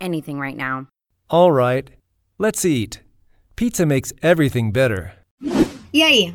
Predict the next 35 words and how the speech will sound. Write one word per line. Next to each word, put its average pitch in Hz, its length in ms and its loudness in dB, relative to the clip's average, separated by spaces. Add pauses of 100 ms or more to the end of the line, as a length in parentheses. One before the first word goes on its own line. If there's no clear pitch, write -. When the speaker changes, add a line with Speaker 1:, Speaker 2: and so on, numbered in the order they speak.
Speaker 3:
o 226 80 -8
que 262 100 -6
você 285 200 0
conseguiu 254 340 2
entender 233 440 2
dessa 190 240 -2
conversa? 180 580 -4 (240)
Vamos 349 240 2
escutar 320 320 0
de 285 80 0
novo. 156 380 -2 (100)
E 214 60 -4
dessa 285 400 2
vez, 262 340 0
vê 254 180 -2
se 339 140 0
você 311 140 0
consegue 240 420 0
identificar 214 680 -2
o 185 60 -4
que - 80 -8
eles 180 140 -2
vão 175 140 -4
fazer. 165 400 -4 (1000)
Speaker 2:
Hey, 139 440 2 (280)
are 143 140 0
you 147 100 2
feeling 175 300 2
better 156 240 4
after 135 240 0
your 120 140 -2
shower? 135 600 0 (160)
Speaker 1:
Well, 277 180 4
I'm 175 220 2
warmer. 240 580 2